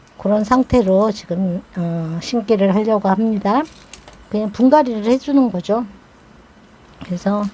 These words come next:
이렇게 해서 이제 큰 아이들은 가운데 쪽으로 심고, 작은 아이들은 가장자리 쪽으로 해서 그렇게 심도록 할게요.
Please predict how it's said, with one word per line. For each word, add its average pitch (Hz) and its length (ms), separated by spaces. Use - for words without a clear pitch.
이렇게 175 540
해서 196 300
이제 175 360
큰 277 200
아이들은 190 640
가운데 196 420
쪽으로 170 340
심고, 175 420
작은 196 420
아이들은 185 600
가장자리 185 680
쪽으로 170 380
해서 180 440
그렇게 170 280
심도록 185 640
할게요. 196 520